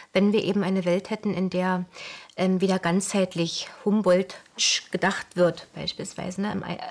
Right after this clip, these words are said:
also mit der Natur auch, äh, mit dem Menschen und mit der Natur,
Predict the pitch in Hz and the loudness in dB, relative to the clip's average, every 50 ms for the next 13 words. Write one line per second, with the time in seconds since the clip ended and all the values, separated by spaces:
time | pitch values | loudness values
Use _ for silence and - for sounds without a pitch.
0 | - - 190 202 - - - 196 226 233 - 240 208 196 190 185 - - - - | -12 -6 -4 -4 -4 -2 0 0 0 0 0 0 0 0 0 -2 -2 -4 -2 0
1 | 262 247 220 - 170 170 170 170 165 - - - - - - - - - - - | 2 2 2 2 2 0 -2 -2 -6 -10 -14 -20 -20 -20 -20 -18 -18 -18 -18 -20
2 | - - - 185 185 185 220 - - 262 226 214 208 214 247 - - 233 202 185 | -10 -4 0 2 2 2 2 2 0 0 0 2 0 0 -2 -4 -4 -4 -4 -4
3 | 170 165 202 226 - 254 226 202 202 185 - - - 147 139 262 269 262 254 | -4 -4 -4 -4 -2 -2 0 0 -2 -4 -6 -8 -6 -4 -4 -2 -2 -4 -6